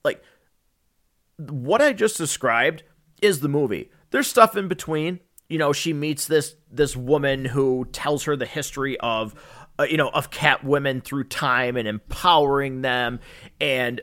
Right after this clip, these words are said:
the ending, don't even get me started. She, you know, she takes off,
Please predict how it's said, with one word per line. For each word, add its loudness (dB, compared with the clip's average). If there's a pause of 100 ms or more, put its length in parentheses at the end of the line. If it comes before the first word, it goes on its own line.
the -2
ending, 2
don't 0
even -2
get 0
me -8
started. 0 (420)
She, -6 (300)
you 0
know, 2
she -4
takes -2 (120)
off, 4